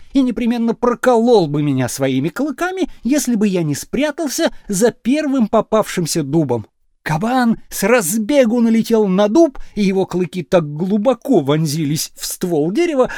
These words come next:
что он не мог вытащить их оттуда. «Ага,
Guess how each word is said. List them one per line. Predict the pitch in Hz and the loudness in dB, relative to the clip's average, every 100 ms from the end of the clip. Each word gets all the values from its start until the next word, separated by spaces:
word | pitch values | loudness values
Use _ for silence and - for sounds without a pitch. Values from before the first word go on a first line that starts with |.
| - | -6
что | - 370 | -2 -2
он | 349 285 | 0 2
не | 269 | 4
мог | 240 320 269 - | 4 2 -2 -12
вытащить | - 240 254 214 - - 196 208 240 | -8 -2 -2 0 -2 -4 -6 -8 -8
их | 208 220 | -6 -4
оттуда. | 214 _ 294 165 - - _ _ _ | -6 _ -2 0 -4 -14 _ _ _
«Ага, | 156 143 - 277 277 135 | -4 -2 0 0 2 -2